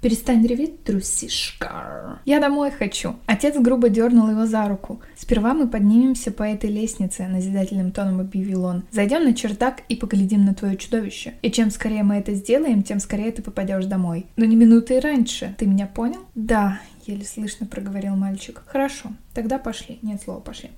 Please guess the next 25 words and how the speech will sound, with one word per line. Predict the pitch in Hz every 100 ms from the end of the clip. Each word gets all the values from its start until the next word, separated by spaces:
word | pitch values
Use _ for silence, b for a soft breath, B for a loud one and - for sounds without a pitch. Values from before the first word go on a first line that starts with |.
| -
Не | 226
отставая | 220 - 233 233
от | 226
отца, | 220 - 302
мальчик | 294 233 233 233 233
начал | 220 226
подниматься | 208 202 208 208 202 -
по | 208
лестнице. | 202 190 - 196 - - - -
Деревянные | 233 208 214 202 208
ступени | - 208 247 294
под | 233 202
их | 208
ногами | 220 208 208 202
прогибались | 208 190 190 220 262 240 -
и |
громко | 196 208 240 240
скрипели. | - 220 208 202 180 190 -
Луч | 226
фонаря | - 196 190 220 262
слабо | - 233 214
освещал | 214 214 196 226 240
обшарпанные | 240 202 196 - 185 180
тёмные | 196 180 185
стены. | - - 185 180